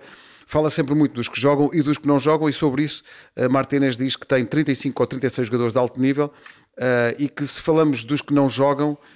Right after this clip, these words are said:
entramos numa dinâmica errada. Eh, o que é que achas destas, destas palavras e das opções do selecionador, Nuno?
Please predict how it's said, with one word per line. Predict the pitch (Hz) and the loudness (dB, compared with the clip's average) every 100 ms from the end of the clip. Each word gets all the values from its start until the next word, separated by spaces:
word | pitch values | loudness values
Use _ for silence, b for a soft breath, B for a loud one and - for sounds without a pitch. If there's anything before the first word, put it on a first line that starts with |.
| b - | b -2
entramos | 143 135 147 135 | 0 2 2 2
numa | 127 139 | 2 2
dinâmica | 123 131 135 127 131 | 4 2 2 0 2
errada. | 127 117 113 107 98 95 b b b b | 2 0 0 0 -2 -6 b b b b
Eh, | - 110 107 104 107 | -2 0 0 -2 -6
o | |
que | - | -6
é | 147 | -4
que | 151 | -2
achas | 135 | -2
destas, | 127 123 123 | -4 -6 -4
destas | 127 120 113 | -4 -4 -2
palavras | 123 139 135 | 0 0 0
e | 123 | -2
das | 117 107 | -2 -2
opções | 120 - 123 113 | -4 -2 -2 -2
do | |
selecionador, | 110 113 117 110 98 | -4 -6 -4 -4 -4
Nuno? | 92 92 | -6 -8